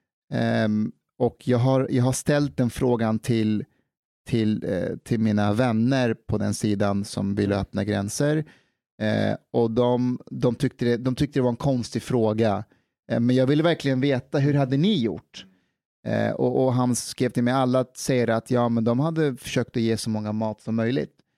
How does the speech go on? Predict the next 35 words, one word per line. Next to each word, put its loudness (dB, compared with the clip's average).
Och 0
då 2
säger 2
han 0
till -4
mig, 2
"Jag 4
hör 4
hur 4
det 4
låter, 2
jag 2
vet 0
att -2
det 0
här 2
låter 0
konstigt 0
och -4
jag 0
hade -2
förmodligen 2
inte -4
släppt -4
in 2
alla 2
femtio." -2
Och -2
med 2
det 2
sagt, -2
skriver 0
han -2
till -8
mig, -2